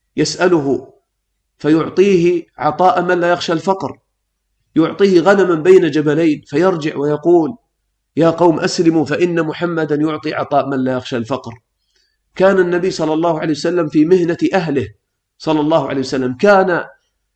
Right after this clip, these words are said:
يرقع ثوبه ويخصف نعله ويحلب شاته صلى الله عليه وسلم. و،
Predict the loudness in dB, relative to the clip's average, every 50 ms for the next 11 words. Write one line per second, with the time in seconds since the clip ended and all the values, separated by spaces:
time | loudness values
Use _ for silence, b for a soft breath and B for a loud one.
0 | _ _ _ _ 2 4 4 4 4 2 2 0 0 2 0 -2 -4 -4 -8 -14
1 | _ _ _ _ _ _ 0 4 6 6 6 6 4 0 -2 -2 -4 -6 -8 -14
2 | _ _ _ _ _ _ _ _ _ _ -4 0 2 2 2 0 0 0 0 2
3 | 2 2 2 2 0 -2 -2 -2 -4 -4 -6 -10 -12 -14 _ _ _ _ _ _
4 | _ _ _ _ _ -2 0 2 4 4 2 0 -4 -8 -18 -14 _ 2 4 4
5 | 4 4 4 4 4 4 2 2 2 2 2 2 0 -4 -6 -6 -6 -8 -6 -4
6 | -2 -2 0 0 0 -2 -2 -2 -4 -4 -2 -2 -4 -2 -2 -2 -4 -4 -4 -6
7 | -8 -8 -8 -10 -14 -18 -20 _ _ _ _ _ _ _ _ _ _ _ _ _
8 | _ _ _ _ _ _ 0 2 2 2 2 0 -2